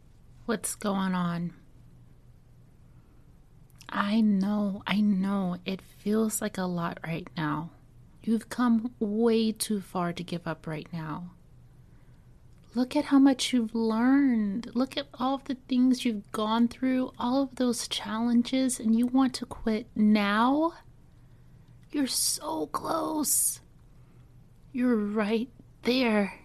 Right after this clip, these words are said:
You are so close to getting exactly what it is that you want. You are so close to crossing over this bridge to happiness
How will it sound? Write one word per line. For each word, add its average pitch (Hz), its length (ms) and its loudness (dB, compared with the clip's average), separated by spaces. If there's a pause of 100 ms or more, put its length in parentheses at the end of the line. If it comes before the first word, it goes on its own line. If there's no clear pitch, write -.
(220)
You 226 220 2
are 208 220 -2
so 226 500 0
close 190 640 -4 (400)
to - 160 -2
getting 208 440 2
exactly 190 720 -2
what 185 220 -4
it 185 140 -2
is 165 280 -8
that 175 180 -12
you 175 140 -2
want. 156 520 -10 (1300)
You 240 160 2
are 240 80 4
so 226 340 0
close 208 480 -4
to - 160 -8
crossing 220 800 -2
over 196 560 0 (1040)
this 202 400 -2 (160)
bridge 202 720 -2 (1500)
to - 120 -10
happiness 185 960 -6